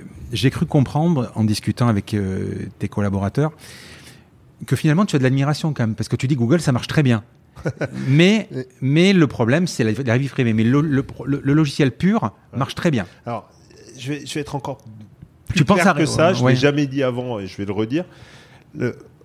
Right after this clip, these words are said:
Speaker 2: Google, jusqu'à deux mille neuf, mais c'était génial. Et même, je dirais, jusqu'à deux mille six, c'était juste génial. Le
Speaker 1: Hmm.
Speaker 2: principe même de Google, ça a été de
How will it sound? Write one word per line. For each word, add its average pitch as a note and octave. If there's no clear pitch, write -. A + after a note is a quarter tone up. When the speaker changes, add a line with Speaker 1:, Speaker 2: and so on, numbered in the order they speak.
Speaker 2:
Google, D3+
jusqu'à D3+
deux C#3+
mille D3
neuf, F3+
mais A#2
c'était A#2
génial. B2
Et A2
même, C#3
je B2
dirais, C#3
jusqu'à C3
deux D3
mille F3+
six, -
c'était G#2
juste B2
génial. A#2+
Le G#2+
Speaker 1:
Hmm. G2+
Speaker 2:
principe C3+
même E3
de D3+
Google, D3
ça C3
a -
été A#2+
de G#2+